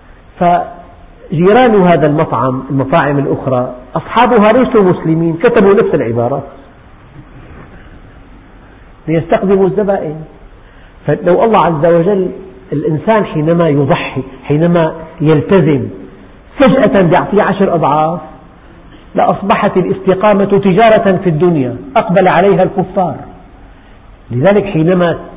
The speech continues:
ترفض بيع الخمر يقل الدخل. فأنت إذا صبرت على قلة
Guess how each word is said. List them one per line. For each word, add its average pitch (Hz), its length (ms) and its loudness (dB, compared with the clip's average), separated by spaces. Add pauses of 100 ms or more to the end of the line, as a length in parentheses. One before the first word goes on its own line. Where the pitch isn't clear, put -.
(240)
ترفض 202 500 2
بيع 131 220 0
الخمر 165 400 -2
يقل 175 360 0
الدخل. 127 380 -6 (1600)
فأنت 208 340 0
إذا 180 180 2
صبرت 170 580 0
على 139 140 0
قلة 139 340 -4